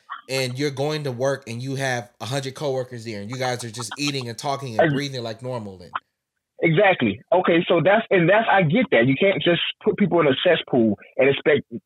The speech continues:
Speaker 2: expect it to all be good. I understand that. But so you have a problem with his response to it. What response would you, would be acceptable to you? Even if he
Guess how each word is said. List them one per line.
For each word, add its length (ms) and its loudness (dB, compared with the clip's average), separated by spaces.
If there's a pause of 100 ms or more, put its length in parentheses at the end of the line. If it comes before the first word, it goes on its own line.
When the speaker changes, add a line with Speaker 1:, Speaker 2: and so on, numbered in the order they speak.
(100)
Speaker 2:
expect 380 2
it 60 2
to 80 4
all 180 4
be 140 4
good. 260 4
I 140 4
understand 480 4
that. 120 0 (420)
But 280 4
so 320 4
you 380 4
have 140 4
a 60 2
problem 400 2
with 160 4
his 160 4 (120)
response 520 2 (120)
to 180 2
it. 80 -4 (480)
What 280 4
response 600 4
would 260 2
you, 120 -2
would 200 2
be 140 4
acceptable 560 2
to 100 0
you? 220 4
Even 220 4
if 80 2
he 120 4